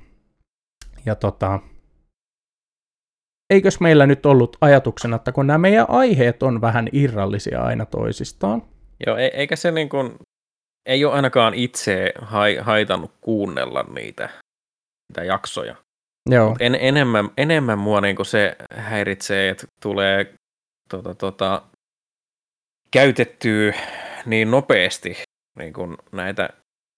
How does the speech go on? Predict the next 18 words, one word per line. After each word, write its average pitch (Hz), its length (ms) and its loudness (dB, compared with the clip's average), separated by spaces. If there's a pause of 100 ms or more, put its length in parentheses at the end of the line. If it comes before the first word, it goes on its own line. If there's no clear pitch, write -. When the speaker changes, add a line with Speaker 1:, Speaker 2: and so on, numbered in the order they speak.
(260)
Speaker 2:
jutun 120 280 -2
ideoita. 92 600 0 (520)
Speaker 1:
Joo. 110 300 2 (920)
Speaker 2:
Ja - 60 -6
sit 120 140 -4
käytetään 101 420 2
just 101 160 -2
jostain 101 260 -2
niinku 98 140 -4
kokkailusta 95 880 0 (300)
niin 85 300 -4 (300)
tota, 95 220 -8
tota, 92 520 -4 (1120)
videopeli 92 720 0 (500)
maailmanrakennukseen 92 1160 -2
silleen 90 300 -6
niinku 92 180 -6
samassa 98 480 -4